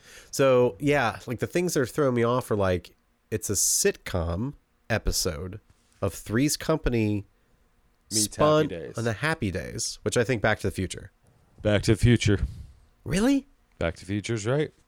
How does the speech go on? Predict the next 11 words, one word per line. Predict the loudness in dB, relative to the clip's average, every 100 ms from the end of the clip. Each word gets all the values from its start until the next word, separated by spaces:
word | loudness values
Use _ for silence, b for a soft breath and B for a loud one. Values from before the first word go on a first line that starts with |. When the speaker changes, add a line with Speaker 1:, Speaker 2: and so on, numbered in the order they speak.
| -2
Speaker 1:
How | 0
is | 2
this | 2 2
not | 2
a |
sci-fi | 2 2 0 2 0
movie? | 2 0 -2 -10 -20 _ _ _ _ _
They | 0 2
go | 4 4 2 -10 -20 -20 -20 -20 -6
back | -2 0 0
in | -4